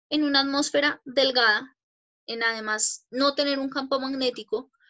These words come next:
pues vamos a encontrar que la radiación va a ser mucho mayor, y esa radiación, ¿cómo llegamos nosotros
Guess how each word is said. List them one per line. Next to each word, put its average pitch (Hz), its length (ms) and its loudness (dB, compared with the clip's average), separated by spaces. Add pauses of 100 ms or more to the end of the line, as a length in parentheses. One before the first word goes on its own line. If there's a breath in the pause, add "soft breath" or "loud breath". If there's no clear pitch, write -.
(260 soft breath)
pues 294 160 4
vamos 311 280 2
a 311 40 2
encontrar 302 500 0
que 269 140 -2
la 262 100 2
radiación 269 680 0 (200)
va 233 120 0
a 233 40 -2
ser 220 200 0
mucho 233 440 -6
mayor, 240 440 0 (440 soft breath)
y 277 100 2
esa 277 180 4
radiación, 285 760 0
¿cómo 320 320 0
llegamos 285 480 2
nosotros 269 800 -2